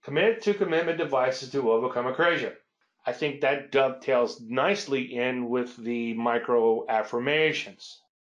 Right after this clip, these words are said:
So I, Dave Landry, will walk away from my screen if there's nothing to do.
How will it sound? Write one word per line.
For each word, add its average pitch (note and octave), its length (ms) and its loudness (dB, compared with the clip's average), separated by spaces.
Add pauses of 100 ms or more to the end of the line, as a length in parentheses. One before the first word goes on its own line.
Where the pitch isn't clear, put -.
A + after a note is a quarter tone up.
So A2+ 420 -2
I, C#3 400 4
Dave A#2+ 320 0
Landry, D#3+ 520 0
will C3+ 220 4
walk B2+ 280 2
away A#2+ 280 2
from A#2+ 200 -6
my A#2 120 -4
screen C3+ 380 -4
if B2 40 -8
there's A2 160 -8
nothing A#2 280 -6
to B2+ 60 -6
do. B2+ 320 2